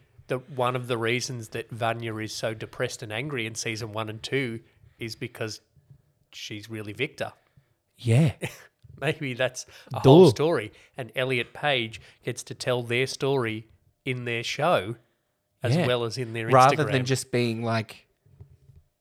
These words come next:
Speaker 2: recast because you've transitioned.
Speaker 1: Yeah. Uh,
Speaker 2: I am
Speaker 1: that
Speaker 2: looking forward to seeing how that
Speaker 1: is done.
Speaker 2: is done, but I'm, am hoping it is just, "Hey guys, transitioned.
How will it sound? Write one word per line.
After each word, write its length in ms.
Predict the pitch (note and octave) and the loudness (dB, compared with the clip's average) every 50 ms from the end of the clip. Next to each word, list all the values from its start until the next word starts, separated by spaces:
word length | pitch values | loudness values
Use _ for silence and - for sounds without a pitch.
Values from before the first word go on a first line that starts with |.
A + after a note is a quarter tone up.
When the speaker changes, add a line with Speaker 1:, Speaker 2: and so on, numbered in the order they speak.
| _ _ - | _ _ -6
Speaker 2:
recast 760 | A#2 B2 A#2+ A#2 G#2+ - - C3 C3 C3+ A2+ A2 - - - | -2 0 0 0 -2 -2 0 2 2 2 2 0 -4 -6 -6
because 340 | - A2+ - - A#2+ G#2+ A#2 | -6 -6 -2 -4 -4 -2 -4
you've 100 | A2 G#2 | -6 -8
transitioned. 680 | - - B2 A2 G#2 A2+ - - - - - - F3 - - - | -4 -2 -2 -2 0 -2 -4 -4 -2 -4 -4 -6 -8 -10 -8 -4
Speaker 1:
Yeah. 220 | D3 C3 A#2 G2 - _ _ _ _ _ _ _ _ _ - - - _ _ _ - - _ _ _ _ _ - | -2 -2 -2 -2 -6 _ _ _ _ _ _ _ _ _ -20 -20 -20 _ _ _ -20 -20 _ _ _ _ _ -4
Uh, 120 | D3 - - - - | -4 -4 -4 0 4
Speaker 2:
I 140 | C#3 C3+ C3+ | 4 6 6
am 60 | C#3+ D3+ | 6 6
Speaker 1:
that 80 | D3+ | 6
Speaker 2:
looking 260 | D#3 D#3 - F#3 E3 | 4 2 2 0 -2
forward 300 | - - C#3+ C3 B2+ B2+ | 2 4 4 4 4 4
to 100 | C3 - | 0 -4
seeing 320 | A#2+ - - A#2 A2+ A2 G#2 | -4 -2 -2 -2 -2 -2 -4
how 680 | F2+ - B2 A2 A2+ A2 G#2+ G#2+ G#2+ G#2+ G#2+ G#2+ A2 - _ _ _ _ _ _ _ _ _ _ _ _ _ _ _ _ _ _ - _ _ _ _ | -4 0 2 4 4 6 6 6 6 4 4 0 -2 -6 _ _ _ _ _ _ _ _ _ _ _ _ _ _ _ _ _ _ -20 _ _ _ _
that 640 | - - A#2+ G#2+ A#2 G#2 G2+ - - - - - - - _ _ _ _ _ _ _ _ _ _ _ _ _ _ _ | -12 -8 0 4 4 4 4 2 -2 -8 -8 -8 -8 -8 _ _ _ _ _ _ _ _ _ _ _ _ _ _ _
Speaker 1:
is 160 | - B2 G2 | -14 -14 -10
done. 300 | - - G#2 G2 F#2+ G2+ - | -10 -10 -10 -10 -12 -10 -8
Speaker 2:
is 160 | - A2+ G2+ | -8 -8 -6
done, 480 | - - A2+ G#2+ G#2+ A2 D3+ F#3+ C#4 - - _ _ | -2 0 2 2 4 2 0 -2 -6 -10 -14 _ _
but 120 | - B2+ A#2+ | 2 4 6
I'm, 180 | A#2 A2+ A#2 - | 6 6 4 2
am 200 | - B2 A#2+ A#2 | 2 0 0 0
hoping 380 | A#2 G2+ A2 G#2 G2 G#2+ G#2 G2 | 2 2 2 2 2 -2 -2 -2
it 100 | G2+ F#2 | -4 -4
is 140 | G2 F#2+ F2+ | -4 -6 -6
just, 540 | - - G#2 G2+ G2 - - - - - - _ _ _ _ _ _ _ _ _ | -6 -6 -6 -6 -6 -10 -10 -10 -10 -10 -12 _ _ _ _ _ _ _ _ _
"Hey 200 | - D#3 D3+ D3+ | 2 4 4 4
guys, 280 | C3+ C3+ B2 A#2+ A#2 - | 4 6 4 4 4 2
transitioned. 600 | - - C3+ B2 A2+ A2+ A#2+ A2 - G2+ G2 | 0 0 0 0 0 -2 -4 -4 -6 -6 -8